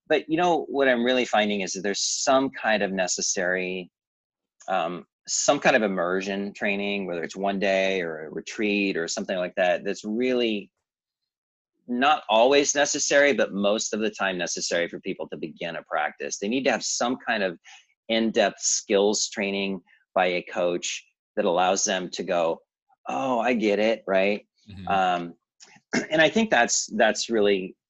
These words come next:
Speaker 1: that's important. But absent of that, um, just exploring with the resources that are out there. Um,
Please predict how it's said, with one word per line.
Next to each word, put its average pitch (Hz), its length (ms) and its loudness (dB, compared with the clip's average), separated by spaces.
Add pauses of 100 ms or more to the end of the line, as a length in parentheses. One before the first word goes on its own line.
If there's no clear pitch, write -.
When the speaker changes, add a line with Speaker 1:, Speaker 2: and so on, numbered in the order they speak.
(520)
Speaker 1:
that's 123 280 2
important. 104 560 0
But 98 160 -2
absent 123 480 2
of 92 160 -2
that, 87 380 2 (440)
um, 85 420 -8 (600)
just 104 200 -4
exploring 98 600 -2
with 90 120 -8
the 85 100 -6
resources 87 840 -4
that 87 100 -4
are 82 120 -2
out 80 240 -4
there. 95 380 -2 (440)
Um, 87 380 -2